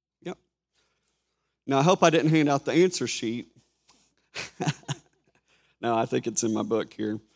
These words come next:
But I, there were some things that I, I wanted to go over, uh, that I felt like we, that the book of Galatians really talked about, that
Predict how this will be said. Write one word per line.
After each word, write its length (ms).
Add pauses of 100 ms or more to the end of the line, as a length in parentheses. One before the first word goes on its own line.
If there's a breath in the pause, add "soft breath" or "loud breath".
(440)
But 100
I, 140
there 300
were 100
some 160
things 340
that 140
I, 160 (260)
I 120
wanted 360
to 80
go 240
over, 560 (220 loud breath)
uh, 400 (220)
that 380 (240)
I 60
felt 320
like 320 (140)
we, 340 (460)
that 160
the 80 (280)
book 200
of 100
Galatians 500
really 280
talked 400
about, 380
that 100